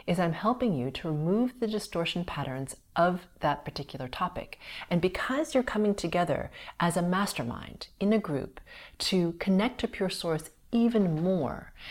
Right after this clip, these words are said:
and to clear the distortion patterns of this particular topic, what happens is a tremendous amount of momentum starts to happen because of the energetic of the entire group. And each individual is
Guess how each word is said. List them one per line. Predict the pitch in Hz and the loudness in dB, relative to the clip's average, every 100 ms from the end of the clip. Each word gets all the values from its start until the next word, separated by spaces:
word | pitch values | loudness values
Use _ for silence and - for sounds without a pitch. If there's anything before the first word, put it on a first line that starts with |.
| - - | -14 0
and | 185 175 | 2 2
to | - 165 143 | 2 -2 -2
clear | - - 233 254 247 | -6 0 4 6 6
the | 196 | 4
distortion | 170 165 190 185 180 | 0 -2 -4 -2 -4
patterns | - 143 135 131 - - | -4 -6 -6 -8 -8 -2
of | 226 202 | 0 2
this | 202 | 0
particular | - - - 147 139 | -2 -10 -8 -8 -8
topic, | - 190 - - - - - - | -4 -4 -4 -10 -14 -16 -16 -12
what | 180 | -8
happens | - 220 254 190 147 - - | -2 0 0 2 0 -2 -6
is | 156 | -8
a | |
tremendous | - - 160 165 196 214 214 208 | -6 -2 0 2 4 4 4 2
amount | 175 156 156 | 0 -2 -2
of | |
momentum | 156 143 156 170 147 | -2 -2 -2 -2 -6
starts | 127 156 139 | -8 -8 -8
to | - | -10
happen | - 160 - - - - - - | -6 -4 -4 -8 -12 -14 -16 -6
because | 170 165 - 220 220 190 - | -4 -2 0 4 4 2 -2
of | - 143 | -6 -4
the | - 160 | -4 0
energetic | 170 160 175 156 - - | 0 2 0 -2 -6 -6
of | 143 | -6
the | 156 156 | -4 -4
entire | 151 - - 147 143 143 - - - | -4 -6 -6 -4 -2 -4 -8 -20 -6
group. | 160 175 - - - - | -2 -2 -2 -12 -16 -8
And | 151 - | -8 -2
each | 226 220 - | 0 0 0
individual | 180 156 156 151 190 214 254 - - | 0 0 0 0 0 -2 -4 -12 -12
is | - | -10